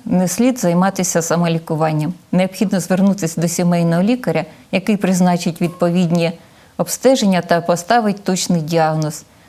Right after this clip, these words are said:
Не треба звертатись до нашого помічника інтернета, тому що ми не м-, не можемо правильно трактувати симптоми, об'єктивно правильно трактувати симптоми.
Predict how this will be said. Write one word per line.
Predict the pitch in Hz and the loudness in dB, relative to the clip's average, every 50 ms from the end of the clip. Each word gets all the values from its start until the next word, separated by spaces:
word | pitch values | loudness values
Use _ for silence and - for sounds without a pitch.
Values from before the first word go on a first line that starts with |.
| - - _ _ _ _ _ - | -20 -20 _ _ _ _ _ 0
Не | 202 233 | 0 2
треба | 233 - 262 269 226 202 202 180 | 2 2 2 4 4 4 2 2
звертатись | 170 180 185 - - - 190 185 185 - 170 160 | 2 2 0 2 2 0 0 0 0 -2 -2 -2
до | - - 185 175 170 | 0 2 2 2 2
нашого | - 180 175 185 185 175 - 180 170 170 165 165 165 - - _ - | 2 2 2 2 0 0 0 0 2 2 0 -2 -4 -10 -20 _ 2
помічника | 180 175 185 180 175 - - 180 175 180 - 175 170 - | 4 4 4 2 2 2 0 0 2 4 2 2 2 2
інтернета, | - 180 165 160 - 165 165 180 202 233 262 254 254 233 226 226 226 - - - - _ | 0 0 2 2 0 0 2 4 4 4 2 2 2 0 -2 -2 -4 -12 -20 -20 -12 _
тому | - 175 190 190 175 | 0 2 2 2 2
що | - - 190 185 | 0 0 2 4
ми | 196 220 220 | 4 4 4
не | 208 | 4
м-, | 185 180 175 180 - - | 4 2 2 0 -2 0
не | 185 180 190 202 | 2 2 4 6
можемо | 202 202 196 190 170 175 170 165 160 | 6 6 4 4 2 2 2 2 0
правильно | 165 - 208 226 220 208 190 170 | 0 2 2 4 4 2 2 2
трактувати | - 165 165 165 - - 180 170 196 202 196 185 175 | 0 -2 -2 -2 -4 -2 0 2 2 2 0 -2 -4
симптоми, | 175 - - 175 165 165 - - 160 151 151 147 147 143 - | -2 -2 -2 -2 -2 -2 -2 -2 0 2 2 0 0 -2 -2
об'єктивно | - 170 156 156 175 175 - - - 226 220 220 202 - | -2 -2 0 0 -2 -4 -4 -4 0 0 2 2 2 0
правильно | - 185 190 196 185 175 170 | 0 0 0 2 2 0 0
трактувати | 165 180 151 - - - 165 170 175 175 175 165 | 0 -2 -2 -2 -2 -2 0 0 0 -2 -2 -4
симптоми. | 156 - - 170 160 - - 160 156 151 151 | -4 -2 -4 -4 -4 -4 -4 -2 -2 -2 -4